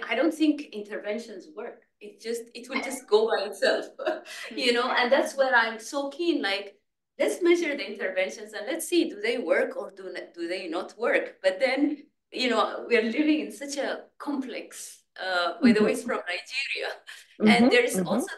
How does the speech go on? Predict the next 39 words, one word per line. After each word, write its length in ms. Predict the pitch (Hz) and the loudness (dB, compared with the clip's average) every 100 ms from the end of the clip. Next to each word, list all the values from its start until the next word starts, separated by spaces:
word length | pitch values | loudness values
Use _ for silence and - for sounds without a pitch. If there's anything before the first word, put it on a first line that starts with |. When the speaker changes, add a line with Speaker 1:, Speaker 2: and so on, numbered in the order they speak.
| - | -16
Speaker 1:
this 200 | - - _ | -18 -20 _
norm 260 | 262 262 226 | -10 -10 -8
that 200 | 196 190 - | -6 -6 -8
we 200 | 202 208 | -16 -10
have, 380 | 240 226 185 - _ | -6 -2 -2 -6 _
and 140 | 202 | -10
it's 160 | 214 214 | -10 -6
very 240 | 240 254 | -4 -2
common 340 | 262 262 254 190 | -4 -6 -6 -4
even 380 | 220 233 220 185 | -4 -4 -4 -4
with 160 | 185 | -6
Sudanese, 720 | 202 208 180 185 208 208 208 | -6 -2 -2 0 0 0 -2
where 240 | 180 185 185 | 2 4 4
you, 420 | 190 190 196 196 _ _ | 0 -8 -10 -12 _ _
we 220 | 208 214 226 | -14 -12 -6
have 240 | 254 247 | -4 -4
these 220 | 226 226 | -6 -8
gashes 800 | - - 240 240 233 208 - - - | -4 -2 -2 -4 -8 -12 -14 -20 -18
on 200 | 180 180 | -14 -8
our 180 | 170 - | -6 -6
face, 460 | - 214 208 - | 0 2 2 4
Speaker 2:
Yep, 220 | 214 277 330 | 8 8 6
Speaker 1:
for 120 | - | 0
instance. 180 | - 214 | 2 4
Speaker 2:
yep, 140 | 226 | 6
the 100 | 208 | 4
facial 420 | - 240 254 240 | 6 6 8 6
marking, 560 | 233 208 247 208 165 - - | 6 2 0 -4 -6 -8 -10
yep. 240 | - 202 - _ _ - | -4 -4 -4 _ _ -6
Speaker 1:
The 60 | - | -2
facial, 460 | 466 - 220 185 - | 0 2 0 0 -6
yes, 320 | 202 170 - | 0 0 0
the 120 | - | -4
facial 440 | - 254 262 214 180 | 0 0 2 0 0
markings. 600 | 185 208 208 160 160 - _ _ _ _ 233 | 0 0 -2 -8 -8 -10 _ _ _ _ 0
Speaker 2:
Yep. 160 | 214 | 2
Speaker 1:
And 100 | 233 233 | 2 0
it 360 | - _ - - - - | -8 _ -16 -14 -14 -12
didn't, 340 | 330 - - | -12 -12 -18